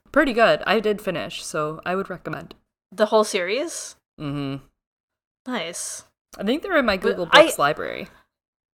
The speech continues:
Speaker 2: I think, like, I don't remember how people felt about the ending, but I didn't really keep up, so I'll just have to find out for myself sometime.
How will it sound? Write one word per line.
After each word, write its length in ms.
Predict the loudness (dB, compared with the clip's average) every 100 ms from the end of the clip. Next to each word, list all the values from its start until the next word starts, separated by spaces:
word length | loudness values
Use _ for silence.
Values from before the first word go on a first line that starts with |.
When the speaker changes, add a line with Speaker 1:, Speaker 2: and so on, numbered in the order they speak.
| _ -8
Speaker 2:
I 40 | -6
think, 220 | -6 0
like, 420 | 0 0 -6 -18 -6
I 140 | -2
don't 160 | 0 2
remember 560 | 4 4 4 0 0 -6 -16 -8
how 160 | -6
people 320 | -6 -8 -8 -8
felt 260 | -8 -10
about 240 | -10 -14 -12
the 100 | -12
ending, 400 | -12 -14 -14 -16 -10
but 240 | -8 -8
I 100 | -8
didn't 160 | -10 -10
really 160 | -12 -14
keep 200 | -18 -16
up, 200 | -16 -12
so 280 | -12 -12 -14 _ -2
I'll 160 | 0 0
just 140 | 0
have 140 | -4 -2
to 80 |
find 200 | -2 -2
out 120 | -4 -8
for 80 |
myself 340 | -8 -8 -10 -10
sometime. 400 | -16 -14 -14